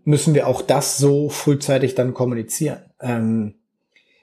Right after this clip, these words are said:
was ich ein bisschen schade fand, ist, ist natürlich die, die eine Pressemitteilung, die ich schon so ein bisschen gelesen hab,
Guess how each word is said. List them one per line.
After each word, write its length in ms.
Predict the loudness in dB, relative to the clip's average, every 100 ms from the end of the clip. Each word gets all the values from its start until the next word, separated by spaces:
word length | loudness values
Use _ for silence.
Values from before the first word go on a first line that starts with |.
| _
was 140 | 4
ich 80 | 4
ein 60 | 4
bisschen 200 | 4 2
schade 360 | 2 4 4
fand, 280 | 4 2 4
ist, 480 | 2 0 -6 -12 -14
ist 460 | -8 -8 -8 -8 -4
natürlich 400 | -4 0 -2 0
die, 260 | 0 0
die 160 | 0 0
eine 220 | 2 0
Pressemitteilung, 720 | 0 0 2 2 2 2 2
die 140 | 2 0
ich 160 | -2
schon 160 | -2 0
so 60 | 0
ein 60 |
bisschen 220 | 0 2
gelesen 400 | 2 4 2 2
hab, 200 | 0 -2